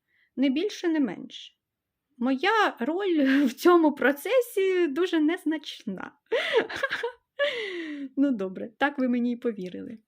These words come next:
А, зараз подумали таке: «Ну, не вийшло, <laughs> так, так і кажи. <laughs> Ні, тут щось вигадуєш, творчий процес, тут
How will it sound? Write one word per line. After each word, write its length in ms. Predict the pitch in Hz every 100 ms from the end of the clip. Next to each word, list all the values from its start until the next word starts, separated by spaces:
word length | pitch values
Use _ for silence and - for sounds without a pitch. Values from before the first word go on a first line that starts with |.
| _ _ - - _ _ _
А, 520 | 262 208 208 202 208 208 202 190 233 208 - - 214
зараз 320 | 214 220 220
подумали 840 | - 214 294 294 233 233 226 220 233 -
таке: 460 | 214 220 214 220 214
«Ну, 160 | 311 320
не 160 | 302 285
вийшло, 540 | 339 359 - 277 269 453
<laughs> 80 | -
так, 180 | 302
так 240 | - 381 392
і 60 |
кажи. 800 | - 381 233 254 349 440 - - - -
<laughs> 140 | - -
Ні, 220 | 269 359 370 339
тут 180 | 294
щось 240 | 320 294 294
вигадуєш, 800 | 294 269 269 370 254 277 302 -
творчий 400 | 269 269 - 277
процес, 800 | 269 262 269 _ - 381 302 302
тут 140 | -